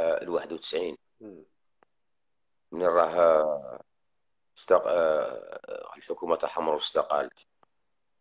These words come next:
Speaker 1: وداروا لنا الندوة الوطنية، زقاو كان شدها سيدي أحمد غزالي، وزقاو الحنون، وزقاو
Speaker 2: إيه، إيه،
Speaker 1: الجماعي.
Speaker 2: شفنا.
Speaker 1: شي
Speaker 2: يعاودوا يديروا نفسها.
Speaker 1: مش فاهمها.
Speaker 2: يديروها ب-،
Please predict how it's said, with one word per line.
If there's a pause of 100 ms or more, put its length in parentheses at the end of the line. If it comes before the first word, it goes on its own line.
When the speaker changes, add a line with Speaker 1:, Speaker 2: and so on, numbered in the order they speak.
(120)
Speaker 1:
وداروا
لنا (480)
الندوة
الوطنية،
زقاو
كان
شدها
سيدي
أحمد
غزالي،
وزقاو
الحنون،
وزقاو
Speaker 2:
إيه،
إيه،
Speaker 1:
الجماعي.
Speaker 2:
شفنا. (840)
Speaker 1:
شي
Speaker 2:
يعاودوا
يديروا
نفسها.
Speaker 1:
مش
فاهمها.
Speaker 2:
يديروها
ب-،